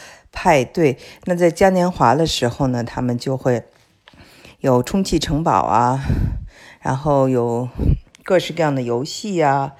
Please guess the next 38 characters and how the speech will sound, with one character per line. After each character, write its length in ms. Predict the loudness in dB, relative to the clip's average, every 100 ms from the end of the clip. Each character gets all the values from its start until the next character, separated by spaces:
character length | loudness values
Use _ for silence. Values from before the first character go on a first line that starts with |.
| -20 -20 -14
还 100 | -4
有 80 | -4
攀 320 | -4 -4 -2
岩 220 | 0 -2
呀 260 | 0 0 -2
等 300 | -2 -2 -2
等。 120 | -4 -6 _ _ _ _ _ _ -20 _
每 160 | -4 -2
年 260 | 0 0 0
呢， 320 | 2 0 -2 -4
我 120 | -4
都 100 | -2
没 120 | 0
有 120 | 0 0
留 220 | 0 -4
意。 300 | -4 -10 -14 _ -20 _
今 160 | -4 0
年 240 | 2 2
呢， 180 | 2 2
因 120 | 2
为 60 | -2
天 180 | -2 -2
气 100 | -2
特 160 | -4
别 140 | -2 0
冷， 300 | -2 -6 -10 -14 -20 _ _
我 180 | -2 0
呢， 340 | 2 2 0 -4 -14 -8
就 100 | -6
发 240 | 2 2
现 300 | 2 -2 0
在 100 | 0
户 220 | 0 -2
外 240 | 0 2 2
啊， 220 | -2 -6 -12 -20 -20 _
有 80 | -4
一 100 | -4
个 440 | 2 6 6 6